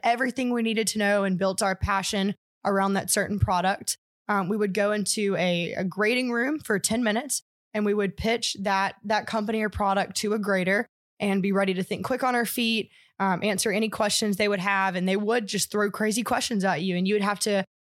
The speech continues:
be studied up, know your product enough to be able to answer those questions and tailor your pitch to who that customer was. Um, absolutely love the sales program. Even if I don't end up in sales full time, I think I learned a lot of tangible skills from doing that minor.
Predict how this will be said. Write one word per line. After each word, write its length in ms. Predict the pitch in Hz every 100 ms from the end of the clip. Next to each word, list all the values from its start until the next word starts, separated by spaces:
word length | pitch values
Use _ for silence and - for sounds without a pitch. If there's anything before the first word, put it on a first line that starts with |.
| _
be 80 | 226
studied 400 | 202 - 220 214
up, 200 | 208 208
know 120 | 208
your 140 | 202 196
product 420 | 208 190 196 -
enough 280 | 202 185 -
to 100 | 185
be 80 |
able 160 | 190 185
to 80 | 180
answer 300 | 190 - 214
those 180 | 196 190
questions 640 | - 196 - 202 196 185
and 180 | 180 175 - - -
tailor 320 | 220 214 208
your 180 | 202 196
pitch 360 | 208 208 -
to 100 | 208
who 160 | 180 208
that 180 | 190 -
customer 420 | 202 - 196 180
was. 540 | 160 160 170 - - - _ _ -
Um, 200 | 196 185
absolutely 420 | 202 214 - 196 196
love 180 | 202
the 80 | 196
sales 300 | 196 214 202
program. 580 | - 208 202 202 196 196 - _ -
Even 180 | 214 208
if 120 | 196
I 80 | 185
don't 320 | 180 196 220
end 160 | 170 208
up 160 | 202
in 180 | - 208
sales 320 | - 208 196
full 220 | - 196
time, 320 | 196 202 190 190
I 80 |
think 220 | 185 196 190
I 40 |
learned 340 | 196 190 190
a 60 | 185
lot 180 | 185 180
of 100 | 185
tangible 460 | - 185 185 196
skills 440 | 180 - 185 180 180
from 260 | - 190
doing 240 | 185 196 196
that 160 | 185
minor. 400 | 185 180 185 190